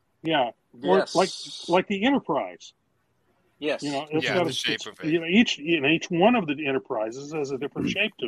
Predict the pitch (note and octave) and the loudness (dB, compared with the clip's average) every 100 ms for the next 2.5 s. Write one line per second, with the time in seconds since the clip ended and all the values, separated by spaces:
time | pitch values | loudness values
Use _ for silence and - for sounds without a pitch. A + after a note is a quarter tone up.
0 | F#2+ - _ _ _ - E3+ C3 C3+ - | -8 -16 _ _ _ -6 -4 0 2 4
1 | - D#3+ D#3 G3 A#2 B2 B2 B2 - D#3+ | 4 6 6 4 2 -2 -4 -8 -8 -6
2 | A#2 D#3 D3 B2+ B2 | -4 0 0 0 -6